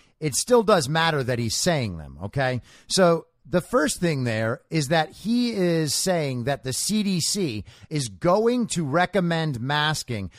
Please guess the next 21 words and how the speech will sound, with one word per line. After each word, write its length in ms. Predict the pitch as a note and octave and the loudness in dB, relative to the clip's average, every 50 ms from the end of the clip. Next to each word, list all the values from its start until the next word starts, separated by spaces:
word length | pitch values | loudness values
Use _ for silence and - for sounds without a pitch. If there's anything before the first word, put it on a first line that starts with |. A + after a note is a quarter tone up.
| - - _ | -20 -20 _
for 240 | - D3 D3+ C#3 - | -2 0 0 0 -2
all 340 | - E3 D#3+ E3+ F#3+ G#3 G3+ | -2 -2 0 0 0 0 -2
kids 420 | - - F3+ F3+ F3 E3+ D3 A2+ - - | -4 -4 -2 -2 -2 -2 -4 -6 -10 -8
under 380 | - D3 D#3 E3+ F3+ G3 G#3 F#3+ | -6 -4 -4 -2 -2 -4 -6 -6
twelve 720 | - - C#3 E3+ F#3+ F3 C#3 B2 A2 G#2+ G#2+ G#2+ F#2 - _ _ _ - | -8 -8 -6 -2 0 2 2 2 2 0 -2 -4 -6 -10 _ _ _ -4
when 180 | - C#3+ D3+ D3+ | -2 0 0 0
they 120 | D3 D3+ | 0 0
go 200 | C3 D#3 D#3 C#3+ | 2 2 2 4
back 260 | D3+ D3+ D3 C3+ - | 4 2 0 0 -2
to 120 | - C#3 B2+ | -4 -4 -2
school. 560 | - - - F3 F3 D3 A2 F2 C#2 A#1+ _ _ _ _ _ _ _ - | -2 -2 -2 0 0 0 -2 -2 -6 -10 _ _ _ _ _ _ _ -4
And 180 | - D#3+ E3+ E3+ | -2 0 0 2
then 180 | E3+ D3 - - | 0 0 -2 -2
over 440 | - F#3+ A3 C4+ C#4 A3 F#3 E3+ C3 | 0 2 2 4 2 2 0 -2 -2
twelve, 540 | - - A#2 B2+ B2 A#2+ A#2 A2 G#2+ G#2+ - _ _ | -2 -4 -4 -2 0 0 -2 -2 -6 -8 -12 _ _
of 180 | - C3+ A#2 - | -6 -6 -6 -6
course, 380 | - B2 C3 A#2 A2 G#2+ - - | -4 -4 -2 -2 -2 -4 -6 -4
they're 260 | - C#3+ D3 C#3+ C3+ | 0 0 0 0 0
gonna 200 | A2+ D3 C#3+ C3 | -2 -4 -4 -4
be 240 | C3+ C#3+ C3 C3+ - | -4 -6 -6 -8 -10
expected 720 | - C3 - - - - F3 D#3 C#3+ - C#3 C#3 B2+ A#2+ | -12 -12 -12 -12 -4 -2 -2 -2 -2 -2 -4 -6 -6 -6